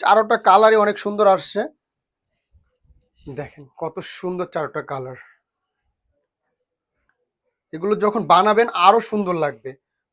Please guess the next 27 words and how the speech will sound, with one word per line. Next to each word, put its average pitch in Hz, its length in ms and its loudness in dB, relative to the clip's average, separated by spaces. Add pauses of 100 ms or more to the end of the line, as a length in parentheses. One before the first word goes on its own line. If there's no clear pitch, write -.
মাশাআল্লাহ। 170 480 -4 (460)
যখন 165 180 -8 (120)
ডিজাইন 175 380 2
করে 202 140 2
বানাবেন, 185 460 2 (140)
নিচের 185 340 -4
প্যানেলের 180 540 -2
যে 190 60 -2 (480)
প্রিন্টের 185 400 -4
একটা 190 200 0 (720)
প্যানেল 175 340 0
করা 175 240 6
আছে, 202 180 -4 (160)
প্যানেল 180 360 -2
দিয়ে 185 120 2
গলায়, 175 480 2
হাতা 160 240 -2 (100)
যখন 180 160 -10 (100)
কাজগুলো 170 440 -2 (180)
করাবেন, 180 340 -2 (200)
মাশাআল্লাহ 165 420 -6
আরো 196 140 0
সুন্দর 160 320 -8
লাগবে। 139 160 -8
এটা 151 100 -8
হলো 165 160 -10
প্যান্টের 170 260 -8